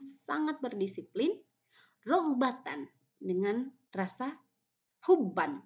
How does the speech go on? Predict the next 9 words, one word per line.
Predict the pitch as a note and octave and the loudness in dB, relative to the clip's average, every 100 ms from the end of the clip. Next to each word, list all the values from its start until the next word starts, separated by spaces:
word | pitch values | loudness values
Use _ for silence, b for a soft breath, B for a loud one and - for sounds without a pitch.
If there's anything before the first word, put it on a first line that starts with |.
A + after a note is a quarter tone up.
| _ _ | _ _
dengan | G3 F#3 F#3 | -2 0 0
rasa | F#3 F#3+ B3+ | -4 -8 -8
cinta. | - D#4+ D#4 - - | -2 -2 -2 -8 -6
Rogbah | G#3+ A#3+ A3 B3+ | -2 -2 -2 -4
itu | B3+ B3+ C#4+ | -6 -4 -4
rasa | A#3+ A#3+ | -4 -10
cinta. | - C4+ - F#3+ B B B | -10 -10 -10 -16 B B B
Wa | G#3 | -4
syauqan, | A3+ - F4+ F4 - F3 | -2 2 2 2 0 -2